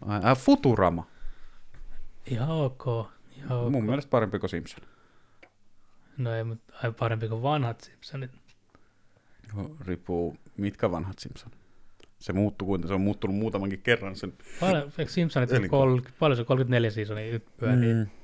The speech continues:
Speaker 1: mm. Ei oo kolme,
Speaker 2: Joo.
Speaker 1: taitaa olla kolmekymmentä.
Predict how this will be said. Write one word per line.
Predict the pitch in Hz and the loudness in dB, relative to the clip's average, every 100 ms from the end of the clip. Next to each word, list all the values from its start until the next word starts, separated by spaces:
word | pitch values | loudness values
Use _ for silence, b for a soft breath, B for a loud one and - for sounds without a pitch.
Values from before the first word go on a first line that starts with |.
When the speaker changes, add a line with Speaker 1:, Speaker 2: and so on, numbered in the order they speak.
| - | 2
Speaker 1:
mm. | 117 120 113 113 b b b b b b b b b b - b b b b b - | 6 8 6 4 b b b b b b b b b b -20 b b b b b -2
Ei | 98 | 2
oo | 104 | 2
kolme, | - 107 101 | 4 2 2
Speaker 2:
Joo. | 104 | 0
Speaker 1:
taitaa | 104 98 101 | 0 2 0
olla | |
kolmekymmentä. | 101 113 98 98 101 80 57 50 | 0 -2 -2 -2 -4 -4 -8 -14